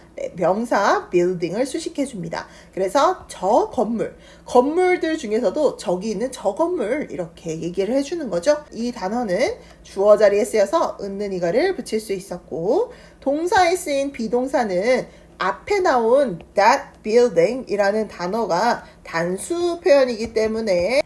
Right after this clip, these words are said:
s를 붙인 is를 사용했습니다. 그리고 보어 자리에 쓰인 단어는요, 이번엔 old라는 오래된 이라는 상태를 나타내는 단어인데요.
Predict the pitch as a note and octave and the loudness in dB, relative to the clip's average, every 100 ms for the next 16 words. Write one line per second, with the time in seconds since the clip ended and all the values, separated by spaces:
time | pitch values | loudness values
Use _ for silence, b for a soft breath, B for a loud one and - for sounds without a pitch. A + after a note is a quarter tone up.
0 | - - F3 - D#4 D4 G3 A3+ F#3 F3+ | -2 -6 -6 -8 -2 0 2 0 -4 -12
1 | - A#3+ A3+ - G#3 G#3+ A3+ G#3 A#3 D#4+ | -4 -2 -2 -6 -12 -10 -4 -2 0 0
2 | D#4 D4 - G3 - - - - - - | -2 -8 -10 -12 -12 -16 -18 -20 -20 -6
3 | C#4+ D#4 A#3 G3+ D#4 A#4+ - - A3 C#4+ | -4 -2 0 2 4 4 2 -6 0 2
4 | A4 A4 C#4+ B3+ A#3+ C#4 C4+ B3 B3+ F#3+ | 4 6 4 6 2 0 -4 -4 -4 -4
5 | F#3+ B3 F3+ F#3+ F#4 - B B - F#3 | 0 0 -2 -2 -2 -4 B B -16 -10
6 | F#3+ B3 G3+ B3+ E3+ - A3 B3 C#4+ C#4+ | 0 2 4 0 -2 -4 -2 0 0 0
7 | D#4 G#3 A#3+ C4+ - F3 F3 C#4+ G4 F4 | 0 2 2 -2 -4 -6 -2 0 0 0
8 | D#4+ D#4 D#4 A3+ F3+ F3+ - - A#4+ B4+ | 0 0 -2 -4 -4 -4 -8 -8 -10 4
9 | C#5+ C#5+ C5 G#3 - G3 F#3 F#3 E3+ F#3+ | 4 6 4 2 0 -4 -4 -6 -6 -6
10 | A3 F3 E3 F4 | -4 0 0 0